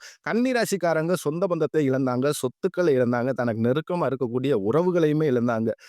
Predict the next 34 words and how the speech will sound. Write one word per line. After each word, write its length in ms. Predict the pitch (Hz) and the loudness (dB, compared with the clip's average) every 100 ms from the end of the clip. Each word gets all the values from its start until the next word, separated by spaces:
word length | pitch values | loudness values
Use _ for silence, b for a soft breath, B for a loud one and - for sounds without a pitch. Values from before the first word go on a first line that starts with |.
| B - | B -8
கடைசியா 460 | 151 214 202 214 190 | -2 0 0 0 0
நான் 240 | 123 175 | 0 0
மட்டும்தான் 440 | 180 165 180 180 165 | -2 -2 -2 -2 0
எல்லாத்தையுமே 440 | 139 160 165 165 | 0 0 0 0
இழந்துட்டு 380 | 139 147 151 143 | 0 0 -2 -2
நிக்கிறதா 440 | 123 - 147 143 131 | -2 -2 -2 0 0
இருக்குது, 400 | 120 113 123 117 104 b b | 0 -2 0 0 -2 b b
எனக்கு 240 | 139 156 131 | -4 -2 0
உயிர் 280 | 135 190 214 | 0 2 2
வாழவே 320 | 185 175 175 | 2 2 2
பிடிக்கலன்னு 540 | 180 151 143 160 151 143 | 0 -2 0 0 0 0
சொல்லிட்டு 340 | 123 120 113 | 0 0 0
இருக்காங்க. 400 | 120 113 117 113 107 b b b | -2 0 -2 -2 -4 b b b
"இதுக்கு 280 | 185 180 | 2 2
மேல 280 | 165 185 240 | 0 0 0
என்னால 280 | 185 165 180 160 | 0 0 0 2
வாழவே 380 | 131 185 190 185 | 2 2 4 4
முடியல 320 | 151 147 151 | 2 2 0
சாமி, 320 | - 131 143 | 0 0 0
தயவு 360 | 127 107 131 151 | 0 0 0 0
செஞ்சு 300 | 135 180 233 | 0 0 0
என்னை 200 | 214 139 120 | 0 2 0
வந்து 220 | 123 156 | 0 0
உன் 160 | 135 110 | 0 0
கூடவே 360 | 143 175 175 175 | -2 0 2 0
கூட்டிக்கிட்டு 460 | 156 139 135 127 120 | -2 -6 -6 -6 -2
போயிரு. 320 | 117 113 107 90 B B | 0 0 0 -4 B B
நான் 180 | 131 147 | -4 0
இவ்வளவு 340 | 131 170 156 | 2 2 2
கஷ்டப்பட்டதுக்கு 720 | 131 127 214 190 - 156 143 127 | 0 -2 -4 -4 -2 -2 -2 -6
அப்புறம் 300 | - 151 139 | -4 -2 -2
எனக்கு 240 | 120 104 | -2 -2
வாழ்க்கையில 500 | 104 147 165 151 151 | -2 -2 -2 0 0
வாழணும்ன்ற 560 | 104 107 156 160 147 131 | 0 0 0 -2 -2 -2